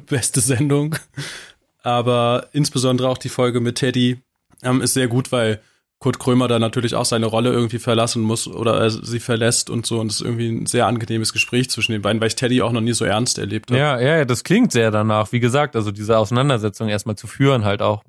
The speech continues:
Speaker 2: oder so, oder das so zu
Speaker 1: Mhm.
Speaker 2: reflektieren. Warum, warum mache ich das? Was will ich damit erreichen?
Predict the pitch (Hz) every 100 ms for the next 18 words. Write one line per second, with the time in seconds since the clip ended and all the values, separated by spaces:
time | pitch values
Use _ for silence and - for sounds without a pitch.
0 | 110 117 110 113 110 107 110 107 - 120
1 | 117 107 104 104 - 135 123 107 101 107
2 | 104 104 101 104 113 127 139 - 127 -
3 | 113 - 120 120 123 123 120 117 107 113
4 | 123 - 139